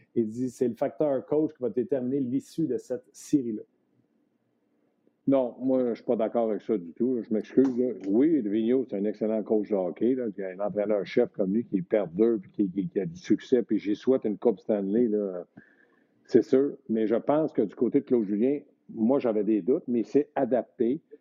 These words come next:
Speaker 2: Il a changé de trio. Il a bien parlé. Euh, maintenant, le Canadien a éliminé Pittsburgh, puis il n'y a pas un chrétien, ben, peut-être un ou deux, là, qui avait dit que le Canadien pourrait gagner. Puis ceux qui l'ont dit, là, ils l'ont dit parce que c'est des fans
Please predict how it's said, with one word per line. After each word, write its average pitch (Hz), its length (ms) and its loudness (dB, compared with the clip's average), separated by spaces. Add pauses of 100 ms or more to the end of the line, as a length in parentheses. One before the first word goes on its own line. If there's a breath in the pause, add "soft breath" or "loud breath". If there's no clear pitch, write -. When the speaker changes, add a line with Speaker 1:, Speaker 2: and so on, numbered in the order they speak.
Speaker 2:
Il 110 120 2
a 113 80 0
changé 151 440 0
de - 120 -6
trio. 117 420 0 (320 soft breath)
Il 117 100 2
a 113 60 0
bien 131 260 2
parlé. 120 720 -2
Euh, 90 320 -4
maintenant, 113 460 0
le 113 80 -2
Canadien 123 380 0 (120)
a 135 80 -2
éliminé 127 380 2
Pittsburgh, 135 480 0
puis 131 80 0
il - 20 2
n'y 113 40 -2
a - 20 -4
pas - 200 0
un 175 100 0
chrétien, 151 600 -2
ben, 95 160 -6
peut-être 127 380 2
un 131 100 -2
ou 123 200 -2
deux, 139 260 0
là, 156 80 -10 (400)
qui - 100 6
avait 110 200 4
dit 123 140 -4
que 135 120 0
le 113 40 2
Canadien 110 240 0
pourrait 110 380 0
gagner. 98 380 -2
Puis - 160 -14
ceux 175 120 8
qui 165 140 2
l'ont 123 300 2
dit, 104 200 0
là, 120 120 0
ils 104 120 -2
l'ont 110 200 0
dit 107 160 -4
parce 123 200 -2
que 113 120 -2
c'est 107 140 0
des 98 120 0
fans - 220 -4